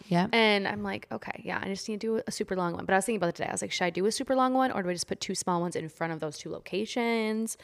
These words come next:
Speaker 2: It's a lot to think about.
Speaker 1: Yeah, I would say, like, do the long one.
Speaker 2: Mm-hmm.
Speaker 1: But, and there's always the other part too that I work with, with clients is that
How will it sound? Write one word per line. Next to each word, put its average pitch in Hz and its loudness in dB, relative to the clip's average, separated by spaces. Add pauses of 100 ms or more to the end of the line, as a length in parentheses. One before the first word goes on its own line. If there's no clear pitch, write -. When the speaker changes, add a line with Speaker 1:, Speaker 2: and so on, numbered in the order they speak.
(360)
Speaker 2:
It's - -20
a - -12
lot 165 -8
to - -10
think 175 -10
about. - -6 (560)
Speaker 1:
Yeah, 185 10
I 180 8
would 226 10
say, 196 10
like, 185 8
do 170 6
the 160 6
long 151 2
one. 208 4
Speaker 2:
Mm-hmm. 165 0 (480)
Speaker 1:
But, 170 10 (380)
and 240 12
there's 233 12
always 233 12 (160)
the 185 8
other 202 8
part 196 4
too 180 8
that 165 6
I 160 6
work 160 6
with, 170 2
with 170 2
clients 170 2 (460)
is 180 4
that 170 10